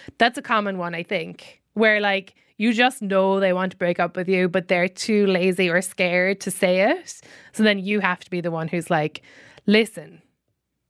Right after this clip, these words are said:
<laughs> listen, I need to break up with me." <laughs> "Hey, listen, <laughs> I'm gonna save us all some time here.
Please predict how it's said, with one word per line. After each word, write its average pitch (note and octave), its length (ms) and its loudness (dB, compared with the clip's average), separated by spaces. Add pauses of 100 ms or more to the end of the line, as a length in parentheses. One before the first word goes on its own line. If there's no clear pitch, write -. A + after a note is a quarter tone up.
<laughs> - 800 -4
listen, E3+ 520 0 (140)
I A3 140 2
need A3 160 -4
to A3+ 80 -6
break F#3+ 220 0
up A3+ 120 0
with F#3 140 -6
me." D#3 300 -12
<laughs> - 40 -20 (1600)
"Hey, A#3 160 4
listen, G#3 500 -2 (260)
<laughs> - 500 -10
I'm G#3+ 140 2
gonna C4 240 2
save A#3 260 2
us A#3 140 -2
all G3 180 2
some A#3 200 -2
time C4 320 2
here. F3 460 0